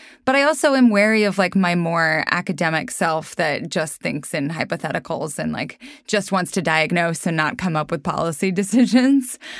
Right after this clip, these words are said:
Um, so though I think that it's, it's actually very smart to think about this in terms of, you know, what are the structural things that we can do? And then also what are the things we can do on the part of the individual? Because it's both, right? Like, it's not,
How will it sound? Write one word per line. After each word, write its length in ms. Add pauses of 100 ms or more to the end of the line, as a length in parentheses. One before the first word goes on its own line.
(200)
Um, 500 (680)
so 180
though 240 (140)
I 100
think 240
that 160
it's, 300
it's 160
actually 280
very 280
smart 400
to 100
think 240
about 260
this 220
in 80
terms 340
of, 320
you 120
know, 100
what 240
are 60
the 100
structural 580
things 320
that 120
we 120
can 200
do? 340 (340)
And 220
then 220
also 340
what 160
are 40
the 100
things 280
we 80
can 160
do 360
on 140
the 60
part 220
of 80
the 60
individual? 520
Because 380
it's 140
both, 400
right? 200
Like, 260 (440)
it's 160
not, 300